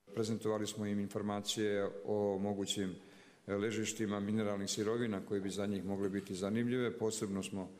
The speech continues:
govorili o kaolinu kao jednom mineralu za proizvodnju proizvoda od keramike koji se nalazi u istočnom dijelu Republike Srpske. Danas je posjetiti lokalitet Doboja i rijeke Bosne na kojoj se, na kojoj je moguće izgraditi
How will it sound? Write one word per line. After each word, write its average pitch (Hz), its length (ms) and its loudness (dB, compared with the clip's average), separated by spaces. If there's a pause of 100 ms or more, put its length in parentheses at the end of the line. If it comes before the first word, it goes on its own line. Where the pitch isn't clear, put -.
(400)
govorili 107 580 2 (100)
o 107 360 0 (280)
kaolinu 110 600 0
kao 98 160 -2
jednom 101 320 2
mineralu 101 680 0
za 98 320 0 (120)
proizvodnju 101 520 0 (220)
proizvoda 98 440 -2
od 90 120 -6
keramike 120 580 0 (540)
koji 98 160 0
se 101 160 -2
nalazi 101 340 0
u 95 60 0
istočnom 95 420 -4
dijelu 95 360 0
Republike 92 540 -4
Srpske. - 440 -2 (560)
Danas 120 360 -2
je 110 120 0
posjetiti 110 520 -2
lokalitet 101 760 0 (220)
Doboja 107 460 2
i 95 100 2
rijeke 101 300 0
Bosne 110 460 0
na 92 160 -4
kojoj 98 400 2
se, 92 400 0
na 98 100 -6
kojoj 98 180 0
je 95 40 0
moguće 95 380 0
izgraditi 95 640 -2